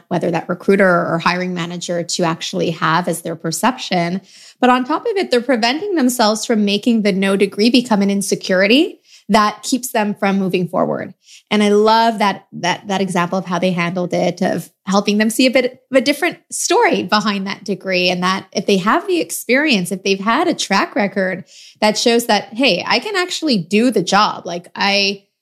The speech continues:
might not have that particular degree, but I have a lot going for me within my track record, my background, um, the skills or strengths that I'm going to bring into this role that line up exactly well with the job description. Shouldn't that matter more?"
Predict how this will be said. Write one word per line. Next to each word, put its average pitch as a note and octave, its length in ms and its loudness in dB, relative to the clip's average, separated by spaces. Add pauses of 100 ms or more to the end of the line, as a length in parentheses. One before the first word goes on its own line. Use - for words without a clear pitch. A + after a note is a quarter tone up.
(100)
might A3+ 160 2
not B3+ 140 2
have G3+ 280 0
that F#3+ 200 0
particular G3+ 500 -2
degree, G3 400 0
but F3 220 -2
I F#3 100 2
have G3 240 0
a - 120 -4
lot G3 500 -2
going G3 320 0
for F#3+ 120 -8
me F3 200 -4
within F3 360 -4
my E3 200 -4
track G#3 340 -2
record, F3+ 420 -4
my E3 200 -8 (200)
background, F3+ 760 -2 (340)
um, F3+ 200 -2
the F#3+ 60 0
skills A#3 480 2
or G3 60 -2
strengths A#3+ 520 0
that F#3+ 100 0
I'm F#3 100 -2
going F#3+ 140 -4
to F#3 80 -4
bring F3 200 -2
into B3+ 220 2
this A3 260 0
role F3+ 180 4
that F#3+ 180 0
line F3+ 180 0
up F3 240 -6
exactly G3 560 -2
well F3+ 380 2
with E3+ 140 -6
the D3+ 60 -6
job A3+ 340 0
description. F3+ 720 -6 (280)
Shouldn't G#3+ 320 2
that D#3+ 240 2
matter F3+ 300 -2
more?" A3+ 480 0